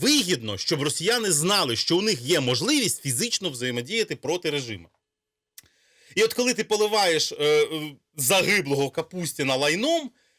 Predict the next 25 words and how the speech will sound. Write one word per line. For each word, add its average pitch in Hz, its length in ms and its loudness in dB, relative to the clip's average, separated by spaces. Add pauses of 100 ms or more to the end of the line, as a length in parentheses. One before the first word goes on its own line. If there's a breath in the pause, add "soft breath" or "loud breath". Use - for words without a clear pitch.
(140)
цитуючи 214 500 0
якісь 202 360 0
там 156 200 0
чатики 220 560 0
і 151 40 -10
так 165 220 -4
далі, 214 440 0 (200)
ти 269 380 0
заважаєш. 175 1200 -2 (840)
Ти 220 120 0
заважаєш, 180 840 0
ем, 135 680 0 (840 soft breath)
пропагандистській 185 800 0
кампанії, 156 800 -2 (420)
яку 143 200 0
проводить 127 380 -2
гур, 175 280 -2
не 110 100 0
лише, 117 480 0 (680)
по 254 220 2
залученню 196 560 0
росіян 202 500 0
на 151 100 2
наш 165 260 0
бік. 131 320 -4